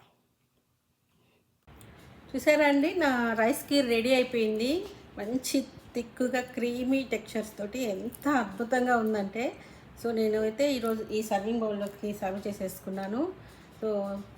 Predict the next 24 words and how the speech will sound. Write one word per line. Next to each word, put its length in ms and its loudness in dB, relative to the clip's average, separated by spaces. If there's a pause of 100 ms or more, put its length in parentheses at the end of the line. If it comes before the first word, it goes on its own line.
(340)
ఇవాళ 240 2 (220)
మా 80 2 (120)
కాత్యాయని 560 2
మాతకి 420 -2 (500)
ఇదే 120 0 (120)
నైవేద్యము. 580 0 (400)
చూడండి, 420 -4
నేను 220 -6
ఇలా 120 2 (100)
సర్దే-, 500 0
సర్ది 260 -8 (220)
పెట్టేసుకున్నాను 800 -4
బౌల్లో 300 -2 (120)
కూడా. 180 -4 (580)
So, 60 -8 (180)
మా 60 -4 (140)
గెస్ట్లకు 440 -10
కూడా 180 -2 (560)
ఇది, 180 -8 (840)
ఆ, 60 -6 (500)
ప్రసాదం 480 -4
కింద 140 -8 (240)
సర్వ్ 260 -8
చేస్తాము. 420 -6